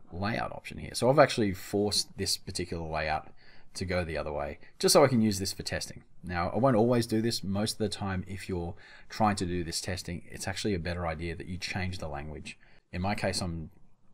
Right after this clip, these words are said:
I'm demonstrating English as well as Arabic. So the other aspect you would want to do in the developer options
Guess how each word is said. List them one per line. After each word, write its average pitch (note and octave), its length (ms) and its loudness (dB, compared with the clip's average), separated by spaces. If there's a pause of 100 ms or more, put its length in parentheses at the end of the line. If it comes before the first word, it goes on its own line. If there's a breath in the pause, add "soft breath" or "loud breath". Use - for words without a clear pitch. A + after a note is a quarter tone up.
(160)
I'm F#2 120 -4
demonstrating D#2+ 640 -6 (460 loud breath)
English A2 440 2 (520 soft breath)
as E2+ 280 -2
well E2+ 520 -6
as C#2+ 260 -4
Arabic. - 500 -10 (460)
So D2 360 -6 (340)
the G2 120 2
other C#3+ 160 8
aspect - 440 4 (120)
you F#2 120 -2
would E2 180 -4
want F2 180 -2
to D2+ 180 -6
do D#2 100 -6 (500 loud breath)
in F2 200 -2
the E2 80 -2
developer G2 380 2
options - 460 -6